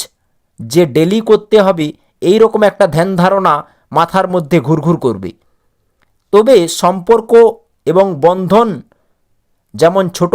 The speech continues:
ভাই বোনেদের সাথে প্রগাঢ় করে দেবে, ঠিক তেমনি স্বামী স্ত্রীর ভুল বোঝাবুঝিকেও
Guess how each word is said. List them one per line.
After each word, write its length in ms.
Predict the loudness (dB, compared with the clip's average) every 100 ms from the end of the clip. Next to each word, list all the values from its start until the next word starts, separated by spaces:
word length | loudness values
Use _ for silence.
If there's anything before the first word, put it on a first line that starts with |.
| 2
ভাই 160 | 2 -2
বোনেদের 400 | -2 -2 0 0 -2
সাথে 200 | -4 -6
প্রগাঢ় 460 | -2 0 2 0 0
করে 200 | 0 2
দেবে, 220 | 2 0 -6 _ _ _ _ _ _ -4
ঠিক 140 | -4 -2
তেমনি 380 | 0 0 0 -6 -10 _ _ _ _ -16
স্বামী 340 | -4 -2 -2 -4
স্ত্রীর 340 | -6 -4 -4
ভুল 220 | -2 -2 0
বোঝাবুঝিকেও 760 | 2 2 0 -4 -6 -2 -2